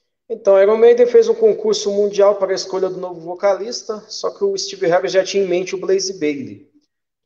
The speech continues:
né? Porque o Blaze Bayley veio de uma banda inglesa de hard rock chamada Wolf's Banner, né? Banda formada em oitenta e quatro, que lançou o primeiro disco em oitenta e nove, e a turnê de divulgação do primeiro disco do Wolf's Banner foi abrindo shows pro Iron Maiden,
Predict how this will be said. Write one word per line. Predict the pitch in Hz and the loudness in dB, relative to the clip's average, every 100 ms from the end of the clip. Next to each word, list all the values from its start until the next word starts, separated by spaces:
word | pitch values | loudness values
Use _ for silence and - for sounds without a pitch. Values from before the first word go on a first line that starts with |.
| _ _ | _ _
né? | 113 143 | 0 0
Porque | 151 135 127 135 135 135 | 0 -6 -8 -4 2 4
o | 127 | 2
Blaze | 127 151 147 143 | 2 0 0 -2
Bayley | 151 151 131 | 0 0 0
veio | 147 147 | 0 0
de | |
uma | 143 147 | 2 0
banda | 147 139 139 | 2 0 0
inglesa | 139 123 139 175 147 135 | -2 2 2 2 0 -2
de | 127 | -2
hard | 120 127 123 | 0 -2 0
rock | 127 127 - | -2 -2 -6
chamada | 127 127 | -8 -8
Wolf's | 123 123 - | -8 -14 -14
Banner, | 196 233 247 208 - _ _ _ _ | -2 0 0 -2 -6 _ _ _ _
né? | 143 | -2
Banda | 143 139 | 0 0
formada | 131 143 139 139 | 0 0 0 0
em | 139 | -2
oitenta | 143 147 196 | -4 -4 -4
e | |
quatro, | - 233 247 - - | 2 2 2 -4 -6
que | |
lançou | 160 151 151 | -2 -2 -2
o | 151 | -8
primeiro | 151 147 147 | -8 -6 -8
disco | 147 - 151 | -10 -8 -6
em | |
oitenta | 156 156 190 | -6 -4 -2
e | |
nove, | 185 202 220 151 - _ _ _ _ _ | 2 2 2 -2 -16 _ _ _ _ _
e | |
a | 156 | 0
turnê | 196 240 | 2 2
de | 247 | 2
divulgação | 233 233 214 165 - 196 | 0 2 2 2 0 0
do | 170 - | 0 -8
primeiro | 160 165 151 | -4 -4 -4
disco | 143 151 - 135 | -8 -12 -12 -10
do | |
Wolf's | 147 139 123 | -8 -8 -2
Banner | 143 214 196 135 120 _ _ | 2 2 2 -2 -6 _ _
foi | 202 | 0
abrindo | 208 214 233 | 2 2 -2
shows | 202 220 220 | 0 0 0
pro | - 214 | 0 2
Iron | 220 233 | 4 4
Maiden, | 202 196 190 147 | 4 2 2 -6